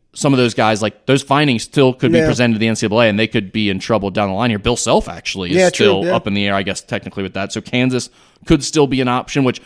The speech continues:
Speaker 1: if Kansas came open, I think that'd be probably the front runner.
Speaker 2: Well, and if, if that, something like that comes open, then dominoes start falling too on top of it.
Speaker 1: Sure. Um,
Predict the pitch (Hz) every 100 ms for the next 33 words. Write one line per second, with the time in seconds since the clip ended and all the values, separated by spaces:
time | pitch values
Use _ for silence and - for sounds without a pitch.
0 | - - - 123 143 135 - 117 127 151
1 | 127 107 101 101 117 110 113 - 110 107
2 | 92 - 123 117 113 175 147 139 156 151
3 | 127 139 143 - 147 135 123 113 127 127
4 | 120 107 107 110 107 104 110 107 101 -
5 | 104 - 104 95 85 135 107 90 - -
6 | 85 65 - - - 113 76 - _ _
7 | _ - 131 123 110 104